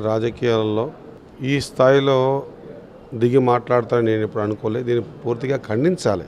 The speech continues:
నేను ఒక్కనే కాదు, యావత్ సమాజం. నేను ఇంతకుముందు కూడా మీడియాలో చెప్పా, రాజకీయంలో ఉన్నాం, మన ప్రొఫెషన్ సర్వీసెస్ మోటర్లో పనిచేస్తున్న రాజకీయ నాయకులు అందరం కూడా ఇవి ఖండించాలి. ఖండించకపోతే దీన్ని ప్యాషన్గా అనుకొని ప్రతి ఒక్కరు నేర్చుకోవాల్సి వస్తుంది.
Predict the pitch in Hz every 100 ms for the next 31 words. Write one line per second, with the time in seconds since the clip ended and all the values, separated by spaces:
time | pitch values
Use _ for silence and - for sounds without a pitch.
0 | - 98 107 107 147 156 135 131 165 117
1 | 110 117 - 117 123 127 127 - 117 117
2 | 107 117 123 131 120 113 117 123 117 107
3 | - 107 - - - - - - - -
4 | 101 123 147 165 160 151 143 143 156 156
5 | 131 127 120 123 139 123 143 143 127 120
6 | 123 120 123 - 127 127 131 123 123 123
7 | 120 113 117 120 127 120 123 123 123 139
8 | 139 180 180 175 170 151 156 156 120 110
9 | 131 160 160 165 147 131 156 156 147 151
10 | 143 - - 147 160 160 196 156 135 123
11 | 131 151 220 - - - - - 143 160
12 | 180 160 151 147 - 143 107 107 - 95
13 | 92